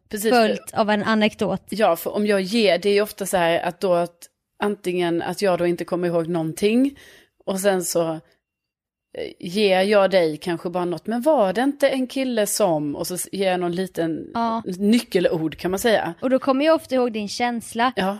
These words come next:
Speaker 2: Ja, men
Speaker 1: precis.
Speaker 2: då, och då kände ju du att han inte såg dig
Speaker 1: Ja.
Speaker 2: för den du var.
Speaker 1: Exakt.
Speaker 2: Du bara, "Just det, ja."
Speaker 1: <laughs>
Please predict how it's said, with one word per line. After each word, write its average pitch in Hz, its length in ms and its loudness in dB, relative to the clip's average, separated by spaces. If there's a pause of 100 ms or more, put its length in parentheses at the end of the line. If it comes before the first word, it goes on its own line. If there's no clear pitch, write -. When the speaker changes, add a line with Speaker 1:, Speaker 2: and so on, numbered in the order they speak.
Speaker 2:
Ja, 294 160 2
men 330 160 2
Speaker 1:
precis. 330 180 0
Speaker 2:
då, - 60 -2
och 339 60 0
då 349 100 2
kände 320 440 0
ju 269 100 0
du 247 200 0
att 220 120 -4
han 233 260 0
inte 226 220 -4
såg 262 600 0
dig 185 360 0
Speaker 1:
Ja. 185 240 0
Speaker 2:
för 214 80 2
den 202 260 -2
du 196 320 -2
var. 196 420 2
Speaker 1:
Exakt. - 340 -10
Speaker 2:
Du 240 100 0
bara, 214 180 0
"Just 208 640 -2
det, 202 260 2
ja." 214 100 0
Speaker 1:
<laughs> 202 300 2